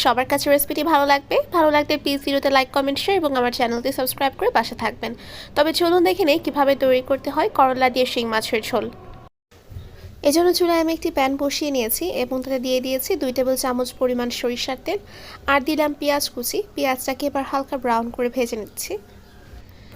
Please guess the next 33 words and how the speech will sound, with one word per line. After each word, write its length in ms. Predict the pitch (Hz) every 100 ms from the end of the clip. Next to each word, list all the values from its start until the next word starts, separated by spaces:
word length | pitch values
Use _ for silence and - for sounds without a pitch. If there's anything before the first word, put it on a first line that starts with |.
| -
আমি 120 | 269 311
এখানে 180 | 339 320 277
মাঝারি 300 | 262 311 302 302
সাইজের 340 | 277 277 302 254
একটা 160 | 254 285
পেঁয়াজ 240 | 262 247 269
কুচি 180 | 254 247 240
করে 140 | 226 226
দিয়েছি। 300 | 220 - 269 - - - - -
পেঁয়াজটা 340 | 311 320 359 339
ভাজা 180 | 339 330
হয়ে 140 | 330 320
আসলে 180 | 311 - 349
আমি 80 | 277
এখানে 180 | 277 262 254
সামান্য 260 | 262 247 254 240
পরিমাণে 340 | 254 247 233 233
পানি 160 | 240 254
অ্যাড 140 | 285 -
করে 140 | 320 311
দিয়েছি, 280 | 311 311 - 403 254
আর 80 | 220
একে 120 | 220 233
একে 120 | 233 233
সব 100 | 247 247
মশলা 260 | 247 - 277
দিয়ে 120 | 269 269
দিচ্ছি। 260 | 254 - 403 - - - - -
দিয়েছি 260 | 294 294 330 285
এক 60 | -
চা 60 | 285
চামচ 260 | 285 277 -
পরিমাণ 280 | 277 277 269